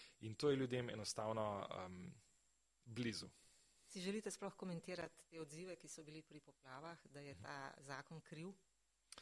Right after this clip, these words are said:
Speaker 1: Z
Speaker 2: Poplave.
Speaker 1: veseljem komentiram, z veseljem
Speaker 2: <laughs>
Speaker 1: komentiram vsepovsod in vsakič. Ta stvar me zelo, eh, osebno tudi, bom rekel, razkuri. Em, vodna infrastruktura v tem kontekstu,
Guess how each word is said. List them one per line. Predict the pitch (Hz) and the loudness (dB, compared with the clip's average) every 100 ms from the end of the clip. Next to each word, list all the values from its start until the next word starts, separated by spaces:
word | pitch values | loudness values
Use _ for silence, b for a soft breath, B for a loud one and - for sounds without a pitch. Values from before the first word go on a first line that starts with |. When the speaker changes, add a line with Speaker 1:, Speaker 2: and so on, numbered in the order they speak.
| B | B
Speaker 1:
Z | B B | B B
Speaker 2:
Poplave. | 120 123 | 8 10
Speaker 1:
veseljem | 123 175 185 156 | 12 12 12 12
komentiram, | 156 143 127 131 110 101 | 10 8 8 8 8 6
z | 104 | 4
veseljem | 113 - 151 156 151 | 6 12 12 12 10
Speaker 2:
<laughs> | |
Speaker 1:
komentiram | 143 139 127 147 131 | 8 8 12 12 12
vsepovsod | 117 - 143 143 - 147 127 | 12 12 12 10 8 8 6
in | 110 | 6
vsakič. | - 139 - 139 - - - - | 8 8 8 6 8 8 6 4
Ta | 127 | 6
stvar | 120 - 120 117 | 6 8 8 10
me | 110 104 | 6 6
zelo, | 98 113 113 107 104 | 6 8 10 10 8
eh, | - 104 | 6 6
osebno | - - 127 110 110 | 8 8 8 8 4
tudi, | - 107 110 101 | 4 4 6 4
bom | 104 107 | 4 4
rekel, | 110 - | 4 4
razkuri. | 104 101 - 151 147 127 - B B B B B B | 8 8 10 10 10 8 4 B B B B B B
Em, | - 113 117 113 - _ _ _ | 4 6 6 2 -2 _ _ _
vodna | 110 151 156 151 | 10 10 10 6
infrastruktura | 147 147 139 127 - - 139 127 107 - - _ _ _ | 2 6 8 8 4 8 10 10 8 2 -12 _ _ _
v | 104 110 | 0 2
tem | 139 143 | 4 4
kontekstu, | - 127 127 127 - 123 | 6 6 6 4 6 6